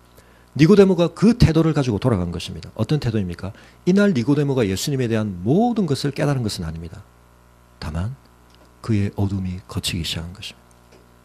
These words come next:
그에게 패러다임의 전환이 필요하다는 사실이 받아들여지기 시작한 것입니다. 자기 수준에서 볼 분이 아니라는 것을 그가 인정하기 시작한 것입니다. 아니, 자기 수준에서 대단한 분이라고 인정을 했습니다. 그러나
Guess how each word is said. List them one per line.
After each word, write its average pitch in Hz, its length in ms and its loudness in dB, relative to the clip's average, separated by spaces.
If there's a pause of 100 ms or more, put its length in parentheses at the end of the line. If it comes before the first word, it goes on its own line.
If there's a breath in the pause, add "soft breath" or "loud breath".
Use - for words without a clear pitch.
(680 soft breath)
그에게 127 300 2
패러다임의 175 500 0
전환이 135 360 2
필요하다는 127 480 2
사실이 107 400 -4 (440 soft breath)
받아들여지기 107 600 0
시작한 90 320 -4
것입니다. - 360 -14 (1160 loud breath)
자기 190 300 6
수준에서 202 500 4
볼 180 300 6
분이 180 260 2
아니라는 165 420 8
것을 131 360 6 (320)
그가 107 260 0
인정하기 123 460 2
시작한 95 240 -4
것입니다. - 320 -14 (200 loud breath)
아니, 202 200 0
자기 220 320 4
수준에서 254 460 0
대단한 208 500 4
분이라고 208 340 2
인정을 185 300 6
했습니다. - 380 0 (100)
그러나 151 320 0